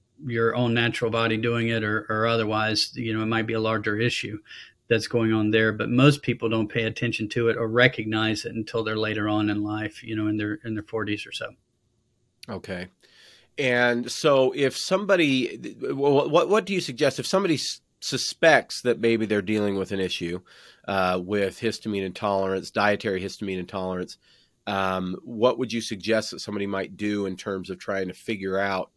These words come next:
Speaker 2: if they really have a problem with this or not?
Speaker 1: Well, the most common thing to do is just to simply eliminate the food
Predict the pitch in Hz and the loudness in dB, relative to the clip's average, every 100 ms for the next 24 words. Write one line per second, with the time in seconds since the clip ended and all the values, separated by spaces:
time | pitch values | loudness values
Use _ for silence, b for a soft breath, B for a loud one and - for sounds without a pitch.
0 | _ _ - 95 92 - 98 98 98 92 | _ _ -10 -8 -8 -8 -6 -4 -2 -2
1 | 92 85 104 101 90 85 85 - 78 80 | -4 -4 -4 -4 -6 -12 -14 -14 -16 -18
2 | _ _ _ _ _ b b b _ 160 | _ _ _ _ _ b b b _ 8
3 | 156 151 190 - - 160 175 135 120 131 | 10 10 8 4 6 8 10 8 8 6
4 | 127 - 120 127 123 120 123 107 - 127 | 6 4 2 4 4 2 0 -2 2 2
5 | - 113 - 131 120 120 113 123 117 117 | 2 -6 0 0 2 2 4 4 4 2
6 | 113 107 - 117 107 104 | 0 -4 -2 0 0 -4